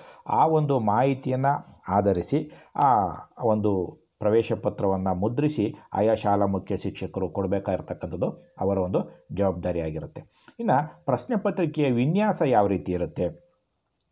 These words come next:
ಒಟ್ಟು ಅಂಕಗಳು ಅಂಕಗಳು ಐವತ್ತು ಅಂಕಗಳಿರುತ್ತೆ. ಆ ಐವತ್ತು ಅಂಕಗಳಲ್ಲಿ ಲಿಖಿತ ಪರೀಕ್ಷೆಗೆ ನಲವತ್ತು ಅಂಕಗಳಿರುತ್ತೆ. ಆ ನಲವತ್ತು ಅಂಕಗಳಲ್ಲಿ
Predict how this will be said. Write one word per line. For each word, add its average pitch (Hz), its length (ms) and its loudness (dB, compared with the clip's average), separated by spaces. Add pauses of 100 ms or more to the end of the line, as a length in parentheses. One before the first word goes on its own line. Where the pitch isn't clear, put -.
(100)
ಒಟ್ಟು 156 280 2
ಅಂಕಗಳು 151 640 2 (200)
ಅಂಕಗಳು 113 420 2
ಐವತ್ತು 131 360 2
ಅಂಕಗಳಿರುತ್ತೆ. 98 920 -2 (100)
ಆ 110 60 4
ಐವತ್ತು 165 420 2
ಅಂಕಗಳಲ್ಲಿ 127 880 0 (180)
ಲಿಖಿತ 143 300 0
ಪರೀಕ್ಷೆಗೆ 127 680 2
ನಲವತ್ತು 123 520 2
ಅಂಕಗಳಿರುತ್ತೆ. 95 640 2
ಆ 123 200 4
ನಲವತ್ತು 143 580 2
ಅಂಕಗಳಲ್ಲಿ 110 580 4